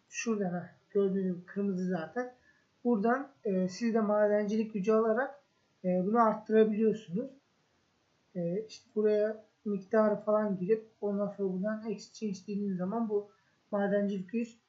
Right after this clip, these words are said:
size gelmiş oluyor. E, bu kazandığınız şey, ma-, e, coinleri nasıl çekeceğinizi gösteriyor. Yani burada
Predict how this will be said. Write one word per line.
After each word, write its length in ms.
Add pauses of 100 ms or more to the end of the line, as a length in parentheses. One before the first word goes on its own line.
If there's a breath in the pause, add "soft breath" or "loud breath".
size 480
gelmiş 500
oluyor. 340 (760 soft breath)
E, 320
bu 180
kazandığınız 720 (300)
şey, 460 (420)
ma-, 220 (160)
e, 320 (100)
coinleri 400
nasıl 200
çekeceğinizi 640
gösteriyor. 540 (180)
Yani 200
burada 320